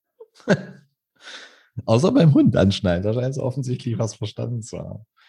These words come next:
Naja, das zwischenmenschliche Miteinander und dieses Krieg und Frieden. Und, und bedeutet denn, einen Konflikt zu haben,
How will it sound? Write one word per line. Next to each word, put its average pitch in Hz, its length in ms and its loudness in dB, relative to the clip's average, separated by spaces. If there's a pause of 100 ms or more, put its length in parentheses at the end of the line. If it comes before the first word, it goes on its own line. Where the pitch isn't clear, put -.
(520)
Naja, 90 320 2
das 90 180 -4
zwischenmenschliche 98 720 0
Miteinander 80 640 -6
und 123 160 0
dieses 143 300 -2
Krieg 185 280 -4
und 139 200 -2
Frieden. 131 420 -2
Und, 101 280 -6
und 131 400 -4
bedeutet 123 640 0
denn, 151 140 -4
einen 127 200 0
Konflikt 131 520 -4
zu 156 180 -4
haben, 143 580 -2